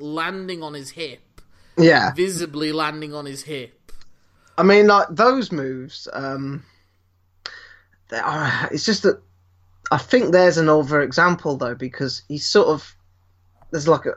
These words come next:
Speaker 2: I think because, like, maybe there's a cameraman that's too close to Pegasus, there's sort of, like, a little bit of a delay before he does his run to the turnbuckle. It's a great move.
Speaker 1: No, I
Speaker 2: Execute's
Speaker 1: don't think
Speaker 2: great,
Speaker 1: that's,
Speaker 2: but
Speaker 1: no, that's just him trying to find his positioning and timing.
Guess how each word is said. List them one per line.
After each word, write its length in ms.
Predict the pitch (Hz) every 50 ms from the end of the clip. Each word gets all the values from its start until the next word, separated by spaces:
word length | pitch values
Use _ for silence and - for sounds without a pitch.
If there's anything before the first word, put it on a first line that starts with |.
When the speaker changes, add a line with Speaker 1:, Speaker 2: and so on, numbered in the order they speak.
| - -
Speaker 2:
I 60 | 147
think 320 | - - 254 - - -
because, 240 | - 165 - 196 170
like, 160 | 180 165 -
maybe 200 | 123 156 147 147
there's 140 | 143 139 127
a 60 | 139
cameraman 520 | 135 - - 143 143 147 147 147 147 147 147
that's 140 | - - _
too 180 | - - 147
close 280 | 139 - 151 147 143 -
to 100 | - 135
Pegasus, 580 | - 156 151 143 147 143 - - 156 147 - - _ - - - - _
there's 180 | _ 135 143 147
sort 180 | - 220 - -
of, 60 | 156
like, 160 | 151 139 -
a 40 | 151
little 280 | 147 147 156 180 156 135
bit 180 | 127 - 143 127
of 80 | - 135
a 40 |
delay 260 | - - 135 131 120 123
before 280 | 123 123 123 - 131
he 60 | 131
does 180 | 127 135 131 123
his 160 | 135 131 123
run 300 | - 131 147 151 135 127
to 140 | 123 - -
the 80 | - 123
turnbuckle. 480 | 123 - 131 127 123 113 123 - - 139
It's 80 | 147
a 40 | 147
great 220 | 143 214 262 254 160
move. 340 | 175 185 143 127 135 - _ _ _ _ _ _ -
Speaker 1:
No, 40 |
I 20 | 156
Speaker 2:
Execute's 400 | - 349 466 466 - - 339 359
Speaker 1:
don't 60 | 403
think 100 | 403 370
Speaker 2:
great, 180 | 349 - - 254
Speaker 1:
that's, 280 | 240 233 131 123 -
Speaker 2:
but 100 | - _
Speaker 1:
no, 220 | 262 311 302 202 165
that's 180 | 202 269 -
just 160 | 330 320 254
him 140 | 302 262 226
trying 220 | 214 - 247 220 214
to 40 |
find 260 | 214 - 233 208 202 196
his 100 | 196 190
positioning 600 | _ 196 185 185 190 185 185 - 185 180 175 170
and 160 | 160 151 147
timing. 580 | - - 196 220 277 294 247 151 107 80 71